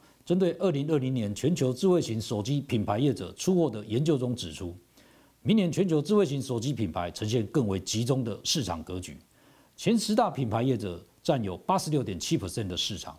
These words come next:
十名以外的业者出货量更呈现近十三percent的衰退。在领先的业者中，Digitime Research 预测三星将以三点一五亿只的出货量夺冠，华为出货量预测为二点三四亿，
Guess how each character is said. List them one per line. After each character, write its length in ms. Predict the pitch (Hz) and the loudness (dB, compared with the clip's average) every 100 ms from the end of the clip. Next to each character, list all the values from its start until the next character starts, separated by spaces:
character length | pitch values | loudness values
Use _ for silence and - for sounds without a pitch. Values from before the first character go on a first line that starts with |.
| _ _ - _ | _ _ -20 _
十 260 | - 170 220 | -2 2 6
名 160 | 202 | 4
以 60 | 156 | 4
外 200 | 170 165 | 2 2
的 140 | 135 | 0
业 180 | 135 202 | 2 2
者 140 | 98 | 2
出 260 | 87 - 120 | -4 2 2
货 80 | 113 | 2
量 240 | 104 87 80 | 0 -4 -6
更 200 | - 110 | -2 -2
呈 200 | - 104 | -2 -2
现 300 | 101 101 82 | 0 -2 -4
近 320 | - 127 90 - - | -4 -2 -4 -10 -10
十 160 | - | -6
三 200 | 110 190 | 0 2
percent 320 | 165 95 117 | 2 -2 -2
的 120 | 90 78 | -2 -6
衰 260 | - 92 | -6 -6
退。 220 | 87 87 - _ _ _ _ _ _ _ - | -4 -8 -10 _ _ _ _ _ _ _ 0
在 180 | 185 147 | 2 2
领 120 | 135 | 2
先 180 | 131 214 | 2 4
的 80 | |
业 140 | 185 180 | 4 2
者 160 | 131 | 0
中， 340 | 120 147 147 139 - | 0 0 -2 -8 -6
Digitime 400 | 147 131 143 151 | -2 0 2 4
Research 460 | 143 147 151 127 101 | 2 0 0 0 -2
预 160 | 123 | 0
测 200 | 120 127 | 0 0
三 280 | 101 - 202 | 0 0 2
星 200 | 165 196 | 2 2
将 220 | 190 196 | 2 0
以 100 | 147 | 0
三 380 | 95 - 208 226 | -4 -2 0 0
点 240 | 160 107 104 | 0 -2 -2
一 160 | 196 220 | 2 4
五 120 | 113 | 4
亿 160 | 156 127 | 2 0
只 160 | 131 | -2
的 140 | 127 101 | -4 -4
出 180 | - 135 | 0 2
货 60 | 127 | 2
量 180 | 110 | 0
夺 160 | 87 101 | -4 -2
冠， 180 | 139 143 - _ _ _ _ _ | -2 -4 -8 _ _ _ _ _
华 140 | - | 0
为 180 | 160 135 | 2 0
出 180 | 135 151 | 2 2
货 60 | |
量 180 | 151 131 | 2 0
预 140 | 165 143 | -2 0
测 180 | 143 123 | 2 2
为 180 | 104 110 | -2 0
二 180 | 175 | 0
点 180 | 135 87 | 0 -4
三 240 | 78 110 107 | -4 -4 -4
四 220 | 107 98 | -4 -4
亿， 180 | 92 | -4